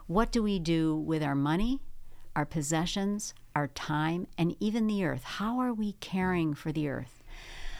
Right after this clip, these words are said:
Um, so I would say that we, God is calling us to steward all of these, you know, I've mentioned seven primary areas, so that we can then flow, move,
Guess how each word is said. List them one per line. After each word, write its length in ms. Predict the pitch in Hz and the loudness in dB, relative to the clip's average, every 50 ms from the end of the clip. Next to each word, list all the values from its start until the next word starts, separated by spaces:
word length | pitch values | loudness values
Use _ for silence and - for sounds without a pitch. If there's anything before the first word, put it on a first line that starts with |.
| - - - | -8 -2 0
Um, 300 | 175 170 160 165 165 - - - | 2 4 4 2 0 -2 -4 -2
so 380 | - - 208 196 185 180 170 - - - - - - - - - | 2 4 4 4 4 4 2 -2 -6 -10 -12 -12 -14 -6 4 6
I 140 | 226 247 254 | 6 6 6
would 160 | 262 269 - | 4 2 0
say 260 | - - 214 208 202 185 | 2 2 4 4 4 4
that 280 | 170 175 160 - - - - | 4 4 2 2 -2 -8 -4
we, 720 | - 175 180 208 202 233 247 240 240 - - - 107 151 185 | 0 2 2 4 4 4 4 4 2 0 -2 -8 -8 -6 0
God 260 | 160 196 196 214 240 | 2 4 6 6 4
is 120 | 254 - | 2 -2
calling 340 | - - 214 196 190 190 180 | -4 0 2 4 4 4 4
us 160 | 165 156 - | 2 0 0
to 160 | - - - | -4 -4 -4
steward 800 | 151 - - - - - 214 220 220 196 151 143 139 143 151 160 - - - - | -2 -2 -2 -4 -2 0 0 2 2 2 2 2 0 0 -2 -4 -6 -10 -8 0
all 320 | - 170 180 185 202 220 | 4 4 6 6 4 2
of 140 | 220 190 170 | 0 -2 -2
these, 460 | - 156 156 151 156 160 - - - - | -2 0 0 0 0 -2 -4 -6 -8 -4
you 120 | - 165 165 | -2 0 2
know, 100 | 160 156 | 2 2
I've 180 | 151 151 151 | 0 0 0
mentioned 340 | 165 151 151 - - 151 143 | 0 0 0 0 0 -2 -2
seven 380 | - - 165 156 151 180 190 196 | 0 0 -2 0 0 0 -2 -2
primary 540 | - - 170 160 165 175 175 185 202 196 - | -2 -2 -2 0 0 0 0 0 -2 -2 -2
areas, 540 | - 156 151 151 147 151 151 147 156 - - - - - - - - - - - | -2 0 0 0 0 -2 -2 -4 -4 -6 -8 -8 -14 -20 -16 -14 -14 -14 -10 -4
so 180 | - - 196 | 0 2 2
that 240 | 170 165 156 - - | 4 2 0 0 -2
we 320 | 180 156 180 196 208 220 214 | -2 0 0 2 2 0 -2
can 460 | - - 196 185 165 165 165 160 151 | -2 -2 0 2 2 4 2 2 2
then 500 | 156 156 156 156 156 156 156 156 156 151 - - - | 2 0 2 2 2 2 2 0 -2 -4 -6 -16 -16
flow, 960 | - - - - 175 165 170 175 190 196 190 175 160 151 151 151 147 - - - - - - - - - - | -12 -10 -10 -6 -4 -2 0 2 2 4 4 2 2 2 0 0 -2 -4 -8 -14 -16 -14 -14 -14 -12 -2 2
move, 720 | 175 170 180 180 190 202 196 170 156 151 151 147 147 - | 4 4 4 4 4 4 4 4 4 2 0 0 -4 -8